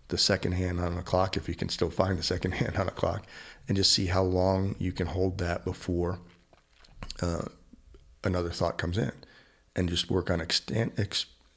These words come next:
extending that period. You can listen to music and follow a particular voice or a particular instrument,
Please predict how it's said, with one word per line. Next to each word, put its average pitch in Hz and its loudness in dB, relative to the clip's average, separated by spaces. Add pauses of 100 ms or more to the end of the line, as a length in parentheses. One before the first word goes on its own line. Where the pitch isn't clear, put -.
(160)
extending 110 2
that 82 -4
period. - -2
You 101 -2
can 92 -2 (420)
listen 98 2
to 85 0
music 95 0 (360)
and 87 0
follow 92 4
a 85 -2
particular 90 0
voice 90 2
or 98 0
a 85 -4
particular 90 -4
instrument, 90 0